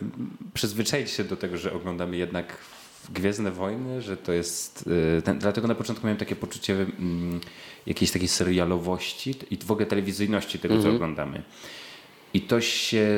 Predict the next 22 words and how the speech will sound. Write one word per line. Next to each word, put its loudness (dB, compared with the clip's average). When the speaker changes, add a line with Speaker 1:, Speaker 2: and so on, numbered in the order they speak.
Speaker 1:
skończyło 4
w -4
pewnym 0
momencie, 2
jakby 2
już 2
kom-, 2
bo 4
Speaker 2:
Mhm. 4
Speaker 1:
jak-, 2
mówię 4
szczególnie, 2
e, 2
o 0
scenie, 0
już 2
tak 0
przejmę, -2
przejdę 6
Speaker 2:
Mhm. 8
Speaker 1:
do 0
konkretu, 0